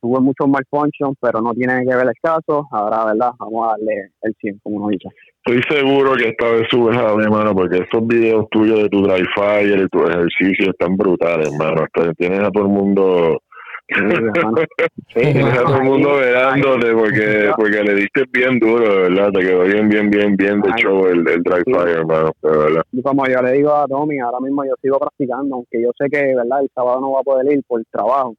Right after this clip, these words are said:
Speaker 1: No tengo excusa
Speaker 2: Ujú.
Speaker 1: para decirle al jefe, "Después de sesenta y pico de días voy a faltar,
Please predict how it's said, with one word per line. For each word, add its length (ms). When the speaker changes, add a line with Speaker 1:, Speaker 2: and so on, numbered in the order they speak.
Speaker 1:
No 200
tengo 180
excusa 260
Speaker 2:
Ujú. 100
Speaker 1:
para 140
decirle 260
al 100
jefe, 380
"Después 240
de 100
sesenta 300
y 40
pico 180
de 80
días 180
voy 160
a 80
faltar, 320